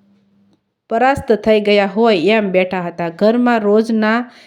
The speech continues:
ખિખિયાટા અને ધીંગામસ્તીનું સ્થાન આજે સ્મશાનવત શાંતિથી લીધું હતું. એમ કરતાં રાત તો માંડ પડી. રાત્રે અચાનક ઓસમણભાઈ પાસા આવ્યા.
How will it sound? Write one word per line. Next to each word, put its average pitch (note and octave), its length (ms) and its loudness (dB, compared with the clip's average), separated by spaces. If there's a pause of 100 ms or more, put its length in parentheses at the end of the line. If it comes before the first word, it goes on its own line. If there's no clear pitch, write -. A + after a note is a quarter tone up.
(180)
ખિખિયાટા A3+ 520 0
અને G#3 460 0 (280)
ધીંગામસ્તીનું A3+ 760 0
સ્થાન G#3 320 -4
આજે G3 580 -2 (320)
સ્મશાનવત A3+ 680 0 (340)
શાંતિથી A3+ 760 -4
લીધું G3 340 -4 (100)
હતું. F3+ 260 -16 (260)
એમ D4 200 2
કરતાં B3 500 0 (400)
રાત G#3+ 420 -2
તો B3 140 2
માંડ G#3+ 380 -2
પડી. F3 380 -8 (560)
રાત્રે C#4 360 0
અચાનક C4+ 640 0
ઓસમણભાઈ A3 640 0
પાસા G3+ 380 -2
આવ્યા. F3+ 460 -2